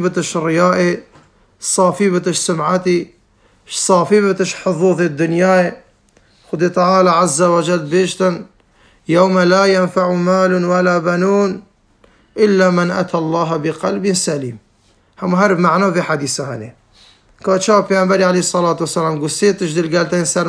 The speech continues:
مەقبەرێ، کو دوو دێ زڤڕن ئێک دەمینەت، ئەهلێتە ئەوێت سەرا، کو بەلکو گەلە جارەتە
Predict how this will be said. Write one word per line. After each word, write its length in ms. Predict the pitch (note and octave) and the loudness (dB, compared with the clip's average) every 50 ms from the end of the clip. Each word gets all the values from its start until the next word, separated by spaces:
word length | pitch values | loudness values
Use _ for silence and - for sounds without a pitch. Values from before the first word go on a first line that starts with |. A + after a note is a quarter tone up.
| E3+ | -2
مەقبەرێ، 480 | E3 D#3+ D3 D3+ E3 E3+ F3 G3 G3+ G#3 G#3 - - _ _ _ _ _ _ _ _ _ _ _ _ _ _ - | -2 -4 -4 -2 -2 0 2 2 2 2 0 -2 -10 _ _ _ _ _ _ _ _ _ _ _ _ _ _ -4
کو 80 | - F3 D3+ D3 | -4 -2 0 0
دوو 120 | G3 F3+ | 0 4
دێ 100 | G3 F#3 E3 - | 4 4 4 2
زڤڕن 280 | G3 G3 F#3 F3+ F3+ F#3 G3+ | 0 0 0 0 -2 0 0
ئێک 140 | G3 F#3 D#3 D3+ | 0 0 0 0
دەمینەت، 440 | F3 F3 F3+ F#3+ F#3+ F3+ F3 E3+ - - _ _ _ _ _ _ _ _ _ _ _ _ - | 0 2 2 2 2 2 0 -2 -4 -8 _ _ _ _ _ _ _ _ _ _ _ _ -6
ئەهلێتە 420 | - E3 F3 F#3 F#3+ F#3 F#3 G#3+ G3+ F#3+ | -4 0 2 2 2 2 2 2 2 4
ئەوێت 240 | F#3 F#3 F#3+ F#3+ - - - | 4 4 2 2 0 0 0
سەرا، 340 | - F#3+ F#3 F#3+ G3+ G3+ F#3 - - - - _ _ _ _ _ _ _ _ _ - - | 0 2 4 4 4 4 2 0 -4 -10 -18 _ _ _ _ _ _ _ _ _ -6 0
کو 120 | F#3 F#3+ F#3 F3+ F3 - - A3+ A#3 A#3 A3 G3+ F3 D#3 E3+ | 4 4 4 4 2 0 -6 -14 -18 -18 -18 -16 -8 -2 0
بەلکو 280 | G3+ G3+ F#3 F3+ F#3+ F3+ D3+ F#3+ | 2 2 2 0 0 0 2 4
گەلە 200 | G3+ G3+ G3 F3+ D3+ | 4 4 4 2 2
جارەتە 340 | F3+ F#3 F#3 F3+ F3+ F#3+ | 2 2 2 2 0 -2